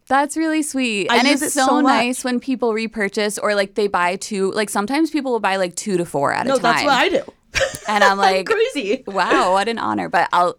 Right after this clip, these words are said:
Speaker 1: I'll hook you up with
Speaker 2: No,
Speaker 1: some more.
Speaker 2: I love it.
Speaker 1: Yes.
Speaker 2: Um, okay, so you will say back to the influencer stuff, that's what helps the most, is a vlog mention.
Speaker 1: I would say a vlog.
Speaker 2: Even if they don't link it,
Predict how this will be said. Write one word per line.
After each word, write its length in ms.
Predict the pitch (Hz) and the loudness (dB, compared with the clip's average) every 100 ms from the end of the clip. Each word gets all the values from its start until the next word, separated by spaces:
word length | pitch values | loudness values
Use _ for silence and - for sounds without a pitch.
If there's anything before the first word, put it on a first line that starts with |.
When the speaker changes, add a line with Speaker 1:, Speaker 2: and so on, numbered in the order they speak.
| - | -4
Speaker 1:
I'll 140 | 180 | -2
hook 180 | 185 165 | -2 -4
you 120 | - | -4
up 100 | - | -4
with 180 | - 240 | -4 -4
Speaker 2:
No, 120 | 262 | 0
Speaker 1:
some 140 | 254 247 | 4 4
more. 60 | 233 | 4
Speaker 2:
I 120 | 233 | 2
love 240 | 226 226 | 2 0
it. 80 | 208 | 2
Speaker 1:
Yes. 160 | 226 - | 0 2
Speaker 2:
Um, 280 | 233 226 202 | 2 2 0
okay, 260 | 254 262 - | 0 0 0
so 440 | - 262 233 214 - | 0 0 0 -2 -4
you 360 | - 202 226 220 | -8 -4 -2 -2
will 220 | 214 220 | 0 -2
say 380 | 208 220 202 185 - - - 196 | 0 0 -2 -4 -14 -20 -14 -2
back 180 | 208 190 | -2 -2
to 80 | 196 | -6
the 80 | |
influencer 480 | 175 180 175 170 170 | -4 -2 -2 -2 -4
stuff, 340 | 165 160 143 - _ _ | -2 -2 -2 -4 _ _
that's 240 | 208 180 180 | -2 0 -2
what 100 | 175 | -2
helps 240 | 160 - | -2 -4
the 80 | 170 | -4
most, 340 | 156 - - | -2 -4 -4
is 160 | - 170 | -2 0
a 120 | 180 | -2
vlog 400 | 165 175 156 151 | -2 -2 -2 -2
mention. 480 | 151 123 - - - - _ _ - | -6 -8 -6 -8 -10 -20 _ _ -4
Speaker 1:
I 100 | 220 | -2
would 100 | 226 | 0
say 180 | 269 254 | -2 -2
a 80 | 247 | -2
vlog. 600 | 220 208 208 208 208 196 | -2 0 0 0 -2 0
Speaker 2:
Even 260 | 269 269 | 2 2
if 100 | 269 | 2
they 140 | 269 220 | 0 -2
don't 240 | 190 - | -2 -2
link 300 | 175 165 170 | -4 -4 0
it, 240 | 220 269 | 0 0